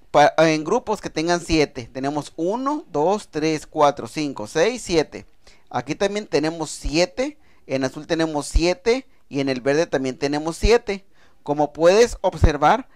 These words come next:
habrá siete flores en cada ramo. Encuentra el factor faltante para completar las multiplicaciones. Tres por cinco, quince. Seis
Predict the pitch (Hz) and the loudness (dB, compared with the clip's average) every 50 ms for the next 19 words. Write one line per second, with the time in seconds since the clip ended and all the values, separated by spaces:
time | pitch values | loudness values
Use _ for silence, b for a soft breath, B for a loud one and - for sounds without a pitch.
0 | - - - - - - - - - - 139 143 147 147 165 180 - - - - | -20 -20 -20 -20 -20 -20 -20 -8 0 2 4 4 6 6 6 4 4 2 -2 -16
1 | - - - 170 175 180 196 202 202 247 240 - - 233 214 202 196 202 214 - | -16 -16 -12 -2 0 2 2 2 2 0 0 0 0 2 4 4 4 4 0 -2
2 | - - - 151 147 143 - 151 147 151 156 170 160 156 151 147 135 131 127 117 | -4 -6 -4 -4 -4 0 4 6 8 10 12 10 10 8 8 6 6 6 4 0
3 | 107 101 - - - - - - - - - - 180 208 208 - 233 262 262 302 | -6 -10 -12 -18 -20 -20 -10 -8 -8 -8 -2 0 0 0 0 2 0 0 0 0
4 | 311 294 - 240 208 - 226 214 - 247 247 240 - - 220 202 170 - - 185 | 0 0 0 0 2 0 -2 2 4 4 4 4 4 4 4 4 2 -2 -4 -4
5 | 208 226 - - - - - - - 175 170 170 - 180 170 - 175 175 - 202 | -4 -6 -10 -20 -20 -18 0 4 6 6 6 4 2 -2 -4 -2 -4 0 4 4
6 | 190 208 220 226 214 208 196 - 180 151 - 147 139 - 135 131 - - 147 135 | 4 4 4 2 0 -2 -2 -4 -6 -6 -4 -4 -2 0 -2 -2 0 0 -2 0
7 | 123 110 - - - - - - - - - - - - - - - - - - | -2 -2 -6 -8 -10 -12 -14 -18 -20 -20 -20 -20 -20 -20 -20 -20 -20 -20 -4 2
8 | 180 190 190 180 156 - - - 143 143 143 - - 226 254 262 - - 302 294 | 4 6 6 4 4 0 -2 -4 -2 -2 0 0 0 -2 -2 -2 0 0 0 0
9 | 294 - - - 190 190 185 175 156 - - - 95 - _ - _ _ - - | -2 -8 -10 -4 0 0 0 0 2 2 0 0 0 -4 _ -20 _ _ -20 -20
10 | - - - - - - - 185 190 190 170 135 120 - - | -20 -16 -14 -12 -8 0 2 4 4 4 4 2 -2 -8 -16